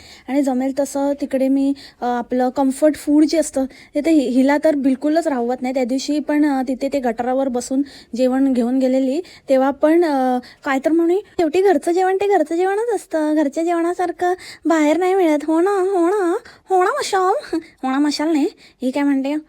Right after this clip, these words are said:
"हो ना मन्या, मन्या." मन्या तर काही रेसिप्रोकेटच करत नाही हिला. तसंच आता जर ही एक दिवसाच्या ट्रिपला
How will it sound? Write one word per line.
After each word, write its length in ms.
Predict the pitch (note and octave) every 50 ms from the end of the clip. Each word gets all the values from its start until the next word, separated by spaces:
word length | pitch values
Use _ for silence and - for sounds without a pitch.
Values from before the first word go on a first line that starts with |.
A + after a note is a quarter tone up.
| _ _ _ _
"हो 120 | C4+ C#4 D#4
ना 100 | F#4 G#4+
मन्या, 280 | G4 D#4+ C#4 B3+ B3+ E4 A#4 G#4+
मन्या." 220 | D#4+ C4+ C4 C4+ D4+ A4 G#4+
मन्या 220 | D4 C4 B3+ C4 C4 -
तर 80 | D4 C#4+
काही 280 | D4 C4 C4+ C#4 C#4+ C4 - - - - - -
रेसिप्रोकेटच 640 | A#3+ A#3+ - B3+ - C#4 - C#4 C#4 C#4 C#4+ -
करत 280 | - C4 B3 A#3 A#3 -
नाही 140 | A#3+ A#3 A3+
हिला. 320 | G#3 A3+ - G#3+ G#3 - - - _ _ _ _ _ _ _ _ -
तसंच 360 | C#4 C4 - - D#4+ D4 - - -
आता 400 | C#4 B3+ - - D4 D4+ D4+ D#4+ D#4 - _ _ -
जर 140 | B3 D4+ E4
ही 140 | E4 E4 E4+ - -
एक 200 | C#4 C#4 D#4 C#4+
दिवसाच्या 400 | D#4 F#4+ F4 E4+ D#4+ D#4 E4 E4
ट्रिपला 560 | D#4+ - D4+ - - C4 A#3+ A#3 A3 A3+ C4